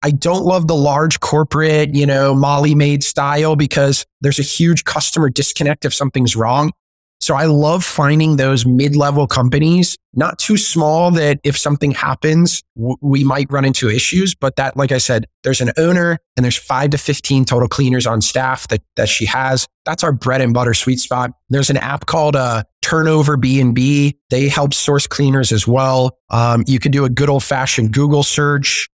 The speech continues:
Um, you know, we've used that, uh, places like, uh, you know, Angie, Thumbtack, you know, stuff like that as well. But yeah, I've been starting with Facebook groups have been the most successful.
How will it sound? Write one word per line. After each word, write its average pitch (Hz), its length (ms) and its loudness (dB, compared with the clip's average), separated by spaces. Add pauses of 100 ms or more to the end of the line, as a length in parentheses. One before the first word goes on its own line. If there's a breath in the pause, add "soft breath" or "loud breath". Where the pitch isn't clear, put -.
Um, 113 560 0
you 120 120 0
know, 117 120 2
we've 123 220 2
used 123 260 0
that, 131 360 -4 (140)
uh, 120 220 -2
places 139 560 0
like, 117 200 -2
uh, 107 400 0
you 120 120 -2
know, 107 160 0
Angie, 139 560 2
Thumbtack, 135 920 -2
you 131 140 2
know, 123 120 0
stuff - 320 -4
like 123 180 -4
that 123 240 -2
as 107 160 0
well. 117 420 0 (300)
But 120 120 0
yeah, 120 320 0
I've 143 180 0
been 151 140 2
starting 131 320 -2
with 110 120 -4
Facebook 120 460 -2
groups 117 300 -2
have 107 120 -2
been 110 140 0
the 107 60 2
most 110 260 0
successful. 104 680 -2